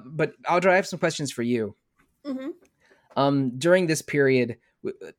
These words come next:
Speaker 1: Mila appears to die or become spirit energy or something, and Jude falls into a depression for a while, eventually talking with Leia uh, gets him out of the depression, and, uh, a, a bunch of stuff happens.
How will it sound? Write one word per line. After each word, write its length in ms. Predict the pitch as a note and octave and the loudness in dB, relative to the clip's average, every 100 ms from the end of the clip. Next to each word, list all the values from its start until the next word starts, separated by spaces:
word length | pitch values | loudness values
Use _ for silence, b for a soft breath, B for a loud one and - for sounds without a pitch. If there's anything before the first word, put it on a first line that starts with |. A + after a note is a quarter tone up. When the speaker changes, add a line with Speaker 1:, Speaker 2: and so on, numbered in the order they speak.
| - | -8
Speaker 1:
Mila 420 | D3 E3+ F3 D3 | 2 4 6 4
appears 460 | B2+ - G3 G3+ D#3 | 2 0 2 2 2
to 80 | |
die 440 | C#3+ C3 B2 B2+ B2+ | 0 4 4 4 2
or 140 | B2 | 0
become 440 | A#2+ B2 - D3+ - | -2 -4 -4 -6 -6
spirit 360 | - D3 C#3 | -6 -2 0
energy 480 | C3 B2+ A#2 A#2 A2+ | 0 -2 -4 -6 -8
or 140 | - | -8
something, 640 | A2+ - D#3+ C3+ G2 F2+ - b b | -8 -6 -6 -6 -10 -12 -16 b b
and 180 | - C3+ | -4 -4
Jude 400 | C3 D#3 E3+ D#3+ | 0 2 2 2
falls 280 | - C#3+ D3 | -2 -2 -2
into 260 | C#3+ C#3+ | -2 -2
a 60 | B2+ | -2
depression 540 | A#2+ - F3 E3 C#3 | -4 -6 -4 -2 -4
for 180 | B2 A#2+ | -4 -6
a 40 | A2+ | -4
while, 440 | A2+ A#2 A#2+ A2 b B2 | -4 -4 -4 -6 b -4
eventually 400 | D3 D3+ C#3+ C3+ | -2 0 -2 0
talking 340 | C#3+ C3+ C#3 | -2 -2 -2
with 120 | C3 | -2
Leia 440 | B2 B2+ B2+ B2 A#2 _ _ _ | 0 2 2 0 -2 _ _ _
uh, 100 | B2 | -4
gets 240 | B2+ C3+ C3+ | -2 -2 -2
him 80 | |
out 140 | C3 B2+ | -2 -2
of 80 | B2 | -4
the 60 | |
depression, 600 | A#2+ A#2+ B2+ A#2+ C3 A#2 | -8 -4 -4 -4 -6 -6
and, 360 | A#2 A#2+ B2 A#2 | -2 -2 -2 -2
uh, 340 | G#2 A#2 A2+ G#2+ _ _ _ _ _ - | -4 -4 -6 -10 _ _ _ _ _ -12
a, 180 | F2+ - | -10 -8
a 80 | A2+ | -6
bunch 220 | B2+ C3 | -4 -4
of 80 | B2 | -6
stuff 220 | - A#2+ | -6 -6
happens. 420 | - A2 A2+ A2+ | -4 -6 -6 -12